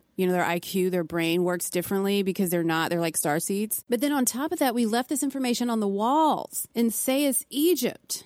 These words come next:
Like, I mean, it was, like, cryptic, but I mean, once you, like, get a bunch of data in your brain, you're able to process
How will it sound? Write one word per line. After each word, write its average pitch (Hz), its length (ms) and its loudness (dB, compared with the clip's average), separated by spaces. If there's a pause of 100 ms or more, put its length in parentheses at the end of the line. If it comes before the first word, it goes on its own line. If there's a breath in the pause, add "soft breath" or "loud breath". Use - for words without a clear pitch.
(100)
Like, 247 200 0
I 240 60 2
mean, 269 200 4
it 277 100 2
was, 247 220 0
like, 233 180 0
cryptic, 220 680 -2
but 208 200 0
I 208 140 0
mean, 196 560 0 (880 soft breath)
once 226 420 0
you, 240 120 0
like, 190 280 0 (120)
get 202 200 0 (520)
a - 40 0
bunch 196 280 -2
of 185 120 -6
data 202 380 0
in 180 140 2
your 170 160 0 (380)
brain, 233 340 0
you're 214 120 0
able 196 200 0
to 175 100 -2
process 185 840 -2